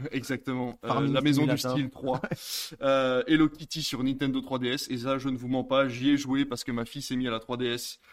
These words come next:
Speaker 1: et que
Speaker 2: Tout
Speaker 1: Hello
Speaker 2: à fait.
Speaker 1: Kitty, euh,
Speaker 2: C'est
Speaker 1: sur
Speaker 2: ce qu'on dit.
Speaker 1: trois D S, c'est quelque chose d'assez extraordinaire puisque au bout d'un moment, t'as la console dans les mains parce que ta fille n'arrive pas à
Speaker 2: C'est ce
Speaker 1: finir le
Speaker 2: qu'on
Speaker 1: mini-jeu.
Speaker 2: dit.
Speaker 1: Bref, c'est pas de cela que je voulais parler. J'ai eu trois jeux qui ont fait mon année. Je vais les passer vite fait et un peu plus, euh, sur le troisième, les deux premiers.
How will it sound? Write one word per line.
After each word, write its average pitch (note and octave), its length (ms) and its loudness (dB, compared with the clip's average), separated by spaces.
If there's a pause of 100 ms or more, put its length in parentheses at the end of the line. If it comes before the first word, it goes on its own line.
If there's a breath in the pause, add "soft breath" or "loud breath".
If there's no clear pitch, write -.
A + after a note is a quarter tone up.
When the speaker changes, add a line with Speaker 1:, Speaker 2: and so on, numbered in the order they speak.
(160 soft breath)
Speaker 1:
et A#2+ 140 -4
que B2+ 100 -4
Speaker 2:
Tout B2+ 160 -4
Speaker 1:
Hello C#3 140 2
Speaker 2:
à C3+ 40 0
fait. C3+ 60 -6
Speaker 1:
Kitty, C#3+ 400 0
euh, B2+ 80 4
Speaker 2:
C'est A2+ 80 0
Speaker 1:
sur A2+ 120 -4
Speaker 2:
ce - 60 -12
qu'on B2+ 120 0
dit. - 20 -6
Speaker 1:
trois - 0 -
D B2 160 -2
S, C3 140 -4
c'est A#2+ 100 -6
quelque A#2+ 260 -6
chose B2 200 -8
d'assez A#2 220 -6
extraordinaire B2 440 -4
puisque - 160 -16
au B2 60 -6
bout A2+ 60 -6
d'un A2 80 -4
moment, A#2+ 180 -4
t'as A2 100 -10
la A2+ 80 -10
console A#2 300 -10
dans A2+ 60 -6
les A2+ 100 -6
mains B2 100 -4
parce A#2 100 -12
que - 100 -14
ta G#2 200 -14
fille B2 160 -14
n'arrive A#2 180 -8
pas A#2+ 100 -6
à - 20 0
Speaker 2:
C'est - 80 -8
ce - 80 -8
Speaker 1:
finir A2+ 60 -4
le A2+ 40 -2
Speaker 2:
qu'on A#2+ 60 0
Speaker 1:
mini-jeu. A#2 260 -2
Speaker 2:
dit. - 200 -10 (360 loud breath)
Speaker 1:
Bref, D3 320 2
c'est - 320 -6
pas D#3 340 0
de C3+ 140 -6
cela C3 260 0
que B2 60 -2
je C3+ 60 -10
voulais C3+ 180 0
parler. C3 460 0 (280 soft breath)
J'ai - 140 -2
eu D3 80 2
trois C3+ 220 -4
jeux C3+ 160 -4
qui C#3+ 100 -12
ont A#2 80 -6
fait B2 140 -6
mon A#2+ 160 -4
année. B2+ 260 -2
Je B2+ 100 -6
vais B2 100 -4
les A#2 40 -4
passer A#2+ 280 -6
vite A#2 200 -14
fait C#3 140 -2
et B2 40 -2
un A#2 120 -2
peu A2+ 180 -14
plus, - 380 -10
euh, A2 180 -4
sur A#2+ 180 -6
le B2 80 -2
troisième, C3+ 440 -6 (160)
les A#2+ 120 -8
deux A#2+ 120 -6
premiers. B2 260 -6